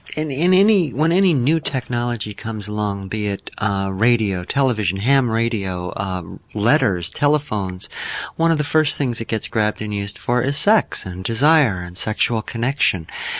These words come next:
And, um, at first I was kind of embarrassed about that, and I was going, "Well, there's not all that much sex on the net." I mean, yeah, but there is. There's lots of it. It's tons of it. And, um, the way Scratch and Wink meet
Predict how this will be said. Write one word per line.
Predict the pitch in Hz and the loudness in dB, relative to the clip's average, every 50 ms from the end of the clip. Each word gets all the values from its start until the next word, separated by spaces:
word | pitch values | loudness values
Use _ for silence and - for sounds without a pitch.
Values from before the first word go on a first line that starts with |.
| - - - - - | -10 -10 -12 -14 -4
And, | - 113 117 117 117 113 113 113 113 113 110 110 110 104 - | 0 2 4 4 4 4 4 2 2 2 0 0 -2 -4 -2
um, | - - 110 107 104 104 107 - | 0 0 2 2 2 0 0 -2
at | 110 117 | -4 -4
first | - - 320 320 - - 262 | 4 4 4 4 6 4 4
I | 240 | 4
was | 220 202 - | 4 2 2
kind | - 196 175 165 | 2 2 2 2
of | 151 | 2
embarrassed | 151 143 120 - 110 120 117 110 104 - - | 0 0 2 2 2 2 2 2 0 -2 -2
about | 107 98 92 87 - | -2 -2 -2 -2 -2
that, | - 92 92 85 85 - | -2 -2 -2 -2 -2 -4
and | 98 | -4
I | 95 98 101 | -2 -2 -2
was | 104 - | -4 -4
going, | - 117 113 110 - - - - - - - | -6 -6 -6 -6 -8 -8 -6 -6 -6 0 4
"Well, | - 233 240 233 | 6 8 8 8
there's | 220 202 196 185 202 | 8 8 6 4 2
not | 214 220 220 208 | 4 4 4 4
all | 180 170 175 | 4 2 2
that | - 165 135 - | 2 0 0 2
much | 135 147 139 - - | 0 0 0 0 0
sex | - - 160 - - - - | 0 0 0 0 -2 -2 0
on | 156 151 147 | 0 2 2
the | 143 | 2
net." | 135 135 151 170 165 - | 2 4 4 4 2 0
I | 156 | -2
mean, | 151 151 147 143 - - - - | -4 -4 -4 -6 -8 -10 -8 -2
yeah, | - 180 170 147 - | -2 -2 -2 -2 -2
but | - 220 - | -2 0 2
there | - 190 - | 4 2 2
is. | - 98 95 92 - 87 - | 2 0 0 0 -2 -4 -2
There's | - 143 165 156 139 | 0 0 0 0 -2
lots | 117 104 104 101 113 117 - - - | -4 0 2 2 2 2 0 -6 -6
of | - - | -6 -6
it. | 92 - - | -6 -6 -6
It's | - 151 - - - | -6 -6 -6 -8 -10
tons | - - - 233 220 208 185 143 | -6 0 4 4 6 6 4 2
of | 120 117 | 0 -2
it. | - - - - - - - - - - - - | -4 -4 -6 -8 -10 -10 -10 -10 -10 -12 -8 -2
And, | - 143 147 147 147 147 147 147 147 143 | 0 2 4 4 4 4 2 2 0 -2
um, | - - 143 147 147 143 147 147 | -2 0 0 2 2 2 0 0
the | 143 151 147 | -2 -2 -2
way | 151 170 175 | 0 0 0
Scratch | 180 - - - 175 165 165 - - 165 | 0 -2 -2 0 0 0 0 0 -2 -2
and | 151 143 143 | -2 0 0
Wink | 139 139 135 131 - - - | 0 0 0 -4 -6 -6 -2
meet | 123 123 131 147 147 127 107 98 - - | 0 2 2 4 4 2 2 0 -4 -8